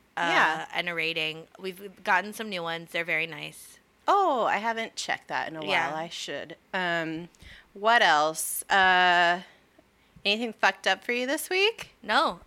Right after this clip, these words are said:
Speaker 1: I don't have anything. I don't think I have anything, so.
Speaker 2: Oh, that's, that's nice.
Speaker 1: Yeah, pretty nice week.
Speaker 2: Good. Very chill.
Speaker 1: What about you?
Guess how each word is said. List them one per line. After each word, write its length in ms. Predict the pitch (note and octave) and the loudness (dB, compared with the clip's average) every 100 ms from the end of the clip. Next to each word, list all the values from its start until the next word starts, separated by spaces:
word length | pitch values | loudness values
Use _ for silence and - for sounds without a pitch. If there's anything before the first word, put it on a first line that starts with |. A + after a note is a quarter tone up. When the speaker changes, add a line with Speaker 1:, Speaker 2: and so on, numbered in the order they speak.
| - | -2
Speaker 1:
I 140 | A3 | 0
don't 160 | D4+ - | 0 0
have 240 | A#3 A3 | 0 0
anything. 640 | A3 G#3+ G#3+ G#3+ G#3 G#3+ G#3+ _ _ G3 | -2 -4 -4 -6 -6 -12 -18 _ _ -6
I 60 | |
don't 200 | B3 C4+ - - | -6 -6 -12 -12
think 240 | C4 C4 | -8 -2
I 80 | C4 | 0
have 260 | D4+ F#4+ | 2 0
anything, 460 | F4+ A#3+ F#3 F3 G3+ | -4 -10 -10 -12 -14
so. 420 | - F#3 F3 F3+ F#3 _ _ _ _ F#3 | -10 -6 -6 -6 -14 _ _ _ _ -8
Speaker 2:
Oh, 220 | A#3+ D#4 | -6 0
that's, 260 | A#3 - - _ _ | 0 0 -16 _ _
that's 260 | F#3 A3 - | -10 -10 -4
nice. 320 | E4 G#3+ D#4+ | 0 0 2
Speaker 1:
Yeah, 220 | G4+ C4 | 4 4
pretty 260 | G3+ A3+ A#3+ | 2 -2 0
nice 320 | C4+ D4+ - | 2 2 0
week. 420 | E4+ D4+ F#3 - - _ _ _ | -2 0 -2 -8 -20 _ _ _
Speaker 2:
Good. 460 | - D4+ G#3 D#3+ D#3+ E3+ | 2 4 6 4 0 0
Very 180 | F#3+ | 2
chill. 520 | A3 - F#3 D#3+ G#3 B3+ - | 2 0 2 4 2 -4 -8
Speaker 1:
What 140 | B3 | -4
about 240 | C4 B3+ C4 | 4 4 4
you? 340 | D#4 G#3 | 2 2